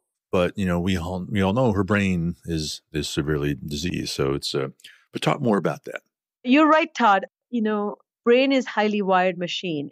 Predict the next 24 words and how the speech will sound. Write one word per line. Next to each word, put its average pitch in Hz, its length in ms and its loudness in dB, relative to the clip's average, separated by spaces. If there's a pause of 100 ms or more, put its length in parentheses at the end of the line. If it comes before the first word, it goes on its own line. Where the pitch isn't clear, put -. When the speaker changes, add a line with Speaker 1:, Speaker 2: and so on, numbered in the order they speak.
Speaker 2:
and 175 180 0
the 180 60 0
connectivity 170 960 2 (120)
determines, 165 960 0 (100)
uh, 165 180 -2
its 170 260 -2
agility. 165 760 0 (440)
And 170 440 2 (100)
we 185 280 2
have 190 180 2
a 190 80 4
few, 277 440 2 (300)
uh, 175 100 6
guesses 165 460 0
as 160 160 -2
to 175 360 2 (140)
what 165 200 0
goes 165 200 0
inside 160 360 0
the 151 80 0
brain, 156 420 0
and 156 380 -2 (320)
researchers 160 560 0
like 156 300 0